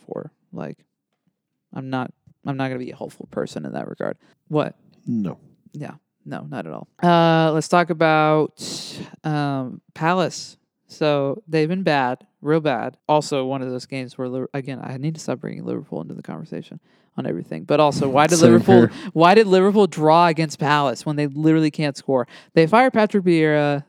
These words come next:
Speaker 1: Uh,
Speaker 2: Dumb.
Speaker 1: Yeah, I think that's a bad mistake. I, I don't think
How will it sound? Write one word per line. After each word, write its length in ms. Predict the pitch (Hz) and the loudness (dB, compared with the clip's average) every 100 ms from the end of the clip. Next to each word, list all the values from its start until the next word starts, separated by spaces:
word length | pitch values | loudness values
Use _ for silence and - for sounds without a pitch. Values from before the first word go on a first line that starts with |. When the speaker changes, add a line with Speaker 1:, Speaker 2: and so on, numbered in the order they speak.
| - | -8
Speaker 1:
Uh, 460 | 147 139 131 127 127 | -4 -2 -2 -2 2
Speaker 2:
Dumb. 460 | 131 117 107 98 - _ _ _ _ _ | 4 4 2 -4 -16 _ _ _ _ _
Speaker 1:
Yeah, 280 | 175 147 120 - - 170 | 0 0 -2 -10 -18 0
I 200 | 170 170 | 2 4
think 200 | 170 180 | 2 0
that's 180 | 170 156 | 0 0
a 40 | |
bad 180 | 151 139 | 0 -2
mistake. 280 | 135 - 131 | -4 -6 0
I, 180 | 165 170 - _ _ _ _ _ 170 | 2 2 -2 _ _ _ _ _ 2
I 120 | 214 | 4
don't 160 | 262 | 4
think 260 | 311 320 | 2 0